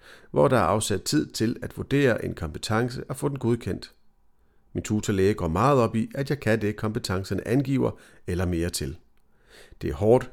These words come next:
men det er søreme også givende. Supervision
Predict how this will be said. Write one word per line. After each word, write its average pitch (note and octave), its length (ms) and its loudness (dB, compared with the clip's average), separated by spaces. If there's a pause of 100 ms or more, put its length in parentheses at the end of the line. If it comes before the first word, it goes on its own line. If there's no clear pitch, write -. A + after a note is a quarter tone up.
(100)
men G#2+ 180 0
det E2 80 0
er - 40 -8
søreme B2+ 560 4 (160)
også F2+ 300 -6
givende. D#2 400 -6 (1900)
Supervision A#2+ 680 4